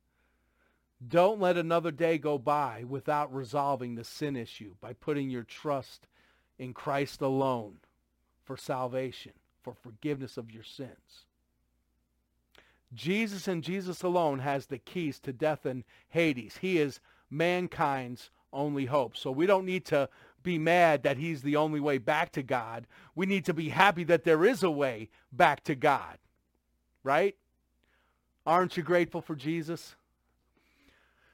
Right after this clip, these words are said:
So Jesus comforts John. He comforts him by telling him to not be afraid. But now he's gonna give him his assignment.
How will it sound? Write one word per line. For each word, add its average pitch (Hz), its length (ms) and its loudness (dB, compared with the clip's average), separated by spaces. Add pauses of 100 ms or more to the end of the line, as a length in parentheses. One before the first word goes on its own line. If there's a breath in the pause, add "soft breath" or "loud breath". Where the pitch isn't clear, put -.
(240 soft breath)
So 202 160 6
Jesus 208 440 -2
comforts 185 480 0
John. 120 380 -8 (100)
He 185 160 -2
comforts 185 460 -2
him 185 160 -2
by 151 120 4
telling 170 420 0
him 147 320 -2 (400)
to 147 160 -2
not 151 320 -2
be 156 100 -6
afraid. 127 640 -4 (400)
But 131 140 -6
now 190 240 2
he's 190 140 -4
gonna 156 340 0
give 151 260 0
him 156 160 -2
his 151 220 -2
assignment. 196 840 -4